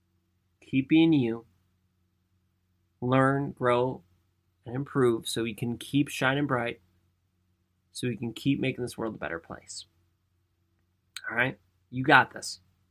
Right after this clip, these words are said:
We're here for you and we got you. So keep shining your light, keep being you, and until next time, I will catch you later. Hey, Spencer Jones here, and I have a question for you. Do you love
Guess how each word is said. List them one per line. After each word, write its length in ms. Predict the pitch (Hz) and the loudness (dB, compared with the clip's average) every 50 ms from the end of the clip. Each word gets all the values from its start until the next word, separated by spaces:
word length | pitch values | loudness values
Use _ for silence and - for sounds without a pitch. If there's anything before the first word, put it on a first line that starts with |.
| _ - | _ -8
We're 80 | 127 | -8
here 240 | 127 131 139 147 151 | -2 2 2 2 2
for 220 | 147 - 156 156 160 | 2 2 2 4 4
you 100 | 160 160 | 4 4
and 60 | 156 | 4
we 100 | 160 151 | 4 4
got 320 | 139 113 107 - - - | 4 2 2 2 -2 -12
you. 60 | - - _ _ _ _ _ _ _ _ _ _ _ _ _ _ - | -18 -20 _ _ _ _ _ _ _ _ _ _ _ _ _ _ -20
So 100 | - - - | -20 -20 -8
keep 240 | - - 160 170 170 | -2 0 0 0 0
shining 320 | - 175 165 165 170 175 | 2 4 4 4 4 4
your 100 | 175 170 | 2 4
light, 280 | 170 165 165 170 - - _ _ _ _ _ _ | 4 4 4 2 0 -6 _ _ _ _ _ _
keep 260 | - - - 151 - | -6 -2 0 0 2
being 280 | - 170 170 170 165 151 | 2 4 6 6 6 6
you, 300 | 151 147 151 151 151 151 _ _ _ _ _ _ _ _ - | 6 4 2 2 -2 -6 _ _ _ _ _ _ _ _ -10
and 100 | 120 117 | -8 -8
until 360 | 113 - - - 143 156 156 | -6 -6 -2 0 2 4 4
next 260 | 160 165 160 - - | 4 2 0 0 -2
time, 320 | 135 113 107 107 104 107 - _ _ - | -2 0 0 -2 -4 -8 -14 _ _ -10
I 60 | 110 | -10
will 100 | 110 110 | -10 -10
catch 360 | - - - 131 131 - - | -8 -6 -6 -6 -4 -4 -4
you 180 | 151 156 170 175 _ _ _ _ _ _ _ _ - | -6 -6 -6 -8 _ _ _ _ _ _ _ _ -10
later. 320 | - 113 101 - - - - _ _ _ _ _ _ _ _ _ _ _ _ _ _ _ _ _ _ _ _ _ _ _ | -8 -8 -8 -8 -12 -16 -20 _ _ _ _ _ _ _ _ _ _ _ _ _ _ _ _ _ _ _ _ _ _ _
Hey, 320 | - - 208 165 - - - | 6 6 6 6 6 2 -4
Spencer 460 | - - - - 180 160 - 160 156 123 | -4 0 6 8 10 10 10 10 8 8
Jones 440 | 120 - 135 135 135 135 131 123 | 8 8 8 10 10 10 8 8
here, 360 | - 127 120 120 117 113 - - | 8 6 8 8 6 6 4 2
and 520 | - 123 123 120 120 117 117 113 113 110 - - | 4 6 8 8 8 8 8 8 6 2 4 6
I 60 | 123 135 | 8 8
have 100 | 135 135 | 8 8
a 20 | |
question 380 | - - 127 123 - - 120 117 | 8 6 6 6 6 4 0 2
for 140 | - - 120 | 4 4 4
you. 300 | 117 110 107 101 - - _ _ _ _ _ _ _ _ - - - - | 4 4 2 -2 -4 -6 _ _ _ _ _ _ _ _ -20 -10 6 10
Do 100 | 151 175 | 10 12
you 280 | 208 208 190 208 208 | 12 12 12 12 12
love 360 | 180 147 139 139 147 151 147 | 12 12 12 12 12 10 8